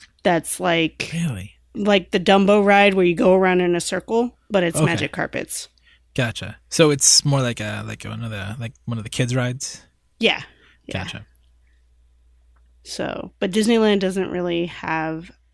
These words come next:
Speaker 1: anything else like that. They, they used to have, um, one of the areas years ago had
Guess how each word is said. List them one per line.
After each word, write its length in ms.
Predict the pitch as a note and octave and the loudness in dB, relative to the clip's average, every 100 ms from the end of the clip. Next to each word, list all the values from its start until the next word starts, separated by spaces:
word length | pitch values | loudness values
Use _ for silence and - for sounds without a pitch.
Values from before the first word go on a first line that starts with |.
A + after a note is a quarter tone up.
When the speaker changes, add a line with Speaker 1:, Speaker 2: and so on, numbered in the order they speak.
| _ - | _ -8
Speaker 1:
anything 420 | F#3 F3+ - F3+ | -6 -6 -6 -4
else 200 | E3+ - | -4 -6
like 140 | F3 | -8
that. 120 | - A3 | -2 2
They, 140 | G#3 | 2
they 160 | G3 A3 | 4 2
used 280 | A3+ A#3+ | 4 4
to 80 | C4+ | 4
have, 400 | A#3+ A3+ G#3+ F#3+ - - - _ _ - | 4 6 4 2 -6 -20 -20 _ _ 0
um, 720 | G3 F#3 F3 E3+ D#3 E3 E3 _ _ _ _ | 2 2 0 -2 -2 -6 -12 _ _ _ _
one 200 | G#3+ A#3 | 2 4
of 80 | A#3 | 4
the 120 | G#3 | 4
areas 400 | G3+ F#3+ F#3 F3 | 4 4 2 0
years 320 | F3+ F#3+ G3 | 0 2 2
ago 380 | F#3+ F3 E3 E3+ | 0 0 -2 -2
had 560 | D3+ F3 E3+ E3 E3 | -4 -2 0 0 -2